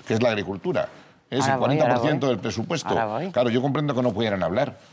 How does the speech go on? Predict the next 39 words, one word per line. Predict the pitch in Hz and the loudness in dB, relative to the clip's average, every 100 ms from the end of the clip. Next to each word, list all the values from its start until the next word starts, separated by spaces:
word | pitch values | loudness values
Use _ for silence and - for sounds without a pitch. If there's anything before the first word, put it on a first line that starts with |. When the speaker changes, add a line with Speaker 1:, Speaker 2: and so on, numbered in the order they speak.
| _ - | _ -6
Speaker 1:
pero | 92 | 0
cada | 101 | 0
vez | 123 | 0
que | 135 | -2
han | |
negociado | 127 127 - 117 | -2 -2 -2 -2
en | |
Bruselas | 107 - 123 113 | -2 -2 -2 0
han | 127 | -2
perdido, | 101 95 127 107 | -2 -2 0 0
han | 104 | -2
perdido | 117 120 | 0 2
la | 113 | 2
remolacha, | 98 92 110 - | 0 -2 -4 -2
han | 104 | -4
perdido | 110 113 123 | -2 0 2
el | 95 | 2
vino, | 110 107 76 - - - | -2 -2 -6 -12 -8 -4
han | 120 | -2
perdido | 135 117 127 | 0 2 2
las | 127 | 0
cuotas | - 120 82 | -2 -4 -2
lácteas. | 113 127 80 73 - - - | -2 -4 -8 -10 -14 -20 -6
Y | 110 | -2
ha | |
sido | 127 139 | 0 0
este | 123 | 0
gobierno | 131 127 135 127 | 0 2 2 0
el | 104 | -2
que | 123 | -2
ha | |
obtenido | - 120 127 | 0 0 2
cuarenta | 113 107 101 | 2 0 0
y | |
siete | 98 87 | -2 -2
mil | 104 117 | 0 0
millones | 113 110 90 | 0 0 -2
de | 101 | -2
euros, | 101 73 | -2 -4